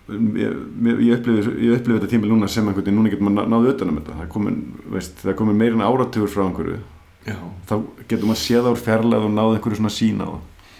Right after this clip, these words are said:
Speaker 2: Já.
Speaker 1: Það er mín upplifun alltaf.
Speaker 2: Það er nú svolítið merkilegt að, að svona leit Indriði G Þorsteinsson á þetta líka.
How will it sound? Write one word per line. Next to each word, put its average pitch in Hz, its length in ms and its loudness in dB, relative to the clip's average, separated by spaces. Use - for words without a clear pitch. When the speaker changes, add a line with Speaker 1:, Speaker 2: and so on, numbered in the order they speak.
Speaker 2:
Já. 110 80 -4
Speaker 1:
Það 107 100 -2
er 110 80 4
mín 127 160 4
upplifun 92 240 -2
alltaf. - 240 -14
Speaker 2:
Það 170 300 -2
er - 20 0
nú 120 160 2
svolítið 101 280 -2
merkilegt - 440 -4
að, - 120 -8
að 90 100 -12
svona 143 360 -4
leit 92 320 -4
Indriði 113 500 -2
G - 100 -8
Þorsteinsson 110 540 -6
á 92 80 -10
þetta - 240 -10
líka. - 320 -8